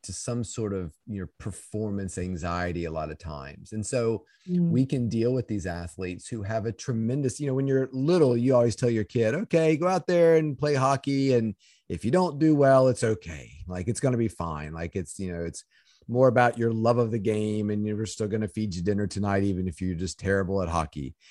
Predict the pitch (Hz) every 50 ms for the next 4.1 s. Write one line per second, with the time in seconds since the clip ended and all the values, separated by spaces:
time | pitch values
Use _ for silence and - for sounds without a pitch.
0 | - - - - - 151 147 147 226 226 - 196 196 180 165 156 147 147 147 151
1 | 143 139 131 123 127 127 127 117 - - 139 123 107 98 - - 123 113 107 92
2 | 92 87 85 82 85 101 101 98 95 95 87 - _ _ _ _ - 120 - -
3 | 175 160 127 - - - 139 143 151 151 151 139 127 123 120 113 113 110 107 95
4 | -